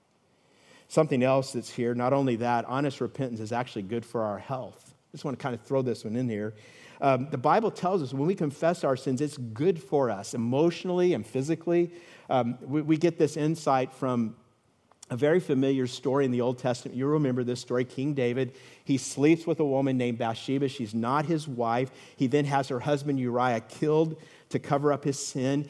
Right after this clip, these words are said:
He then lives for a year with unconfessed sin. And during that entire year, David looks back and says, "I was miserable." He says, "I actually felt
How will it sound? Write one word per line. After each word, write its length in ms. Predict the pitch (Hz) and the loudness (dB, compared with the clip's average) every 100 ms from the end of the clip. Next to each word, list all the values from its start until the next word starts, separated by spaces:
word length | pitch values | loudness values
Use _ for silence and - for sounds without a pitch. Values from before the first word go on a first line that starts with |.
| - | -4
He 100 | 147 | 0
then 360 | 135 160 147 139 | 4 4 4 6
lives 280 | 151 165 - | 6 6 2
for 160 | 156 | 2
a 60 | 131 | 2
year 460 | 117 123 139 165 | 2 -2 2 4
with 200 | 170 120 | 2 0
unconfessed 840 | 120 143 156 156 - 131 127 - - | 0 0 2 0 0 0 0 -4 -6
sin. 500 | - 123 123 160 160 - _ _ _ _ _ _ | -2 0 2 0 -2 -10 _ _ _ _ _ _
And 140 | 135 131 | -8 -6
during 220 | 175 196 | -2 0
that 120 | 175 | 2
entire 540 | 151 135 - 190 180 151 | 0 -2 -8 0 2 2
year, 320 | 143 160 135 | 2 2 2
David 340 | 135 143 143 | 2 0 2
looks 240 | 127 139 - | 0 -2 -4
back 320 | 143 143 143 | -2 -2 0
and 80 | 123 | 0
says, 220 | 123 110 | -2 -2
"I 140 | 156 170 | -4 -2
was 240 | 147 113 | -2 -2
miserable." 600 | 127 139 160 147 120 113 | -4 2 2 0 -2 0
He 100 | 131 | -2
says, 240 | - 147 | 0 0
"I 100 | 135 | 4
actually 280 | 151 165 156 | 2 0 -8
felt 360 | 131 139 135 | -2 0 0